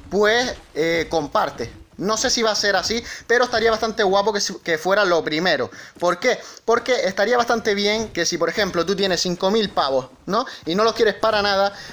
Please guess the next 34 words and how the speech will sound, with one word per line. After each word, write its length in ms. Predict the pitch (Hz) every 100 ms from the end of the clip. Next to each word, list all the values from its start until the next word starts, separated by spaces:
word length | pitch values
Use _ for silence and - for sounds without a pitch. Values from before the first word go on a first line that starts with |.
| -
puedes 240 | 208 240 220
dejarle 340 | 196 208 208
a 40 | 214
un 120 | 202
amigo 300 | 190 190 160
que 80 | 160
no 80 |
pueda 180 | 165 185
permitírselo 560 | 175 170 165 185 190 190
los 160 | 160
novecientos 520 | 156 147 139 190 196 190
cincuenta 520 | 180 151 170 175 190
del 160 | 160
pase 280 | 135 170 -
de 80 | 160
batalla, 420 | 139 135 180 151
al 80 | 135
menos. 260 | 185 165 123 - - -
O 180 | 208
si 160 | 196 -
a 80 | 165
un 140 | 196
amigo 320 | 208 208 180
le 100 | 160
gusta 500 | 165 196 - 170 156 147
cualquier 360 | 160 156 208 196
skin 200 | 196 175
que 140 | 165
tú 120 | 156
ya 140 | 175 165
tienes, 380 | 180 196 240 247 - - - - -
coger 480 | 170 160 214 208 208 - - -
tu 160 | 147
skin, 380 | 143 208 233 254